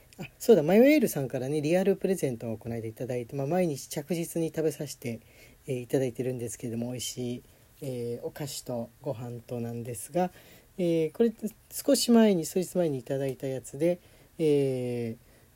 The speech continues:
ー、「拝聴しました」一と、「大好き一」と、「応援してます」一の、えー、ギフトもついております。ありがとうございます。「本日、本わら編集部に送った荷物が無事に届いたとアプリに通知がありました。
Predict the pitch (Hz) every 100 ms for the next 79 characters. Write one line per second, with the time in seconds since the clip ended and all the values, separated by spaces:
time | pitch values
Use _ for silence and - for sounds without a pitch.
0 | - 160 - 233 254 233 240 226 180 151
1 | - 151 - 180 165 196 190 - - 147
2 | - - 214 - 185 170 165 151 - 160
3 | 151 - 131 117 - 214 156 - - 135
4 | 131 123 120 123 135 120 110 - 120 120
5 | 123 185 185 - 160 147 143 131 131 131
6 | 135 135 - - - - - - 262 226
7 | - 160 202 214 220 220 214 190 202 196
8 | 226 180 151 131 - 139 156 160 151 139
9 | - 151 165 147 165 180 170 165 202 196
10 | 147 143 143 - 135 117 113 175 170 175
11 | 160 156 143 -